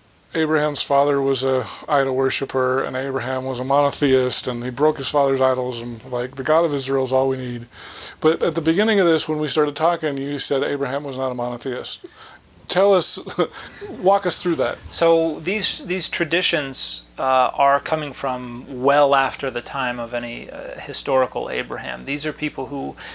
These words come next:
Speaker 2: have, uh, certain ideologies about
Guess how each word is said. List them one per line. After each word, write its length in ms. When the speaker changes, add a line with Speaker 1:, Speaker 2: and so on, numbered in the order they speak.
Speaker 2:
have, 920
uh, 160
certain 380
ideologies 800
about 580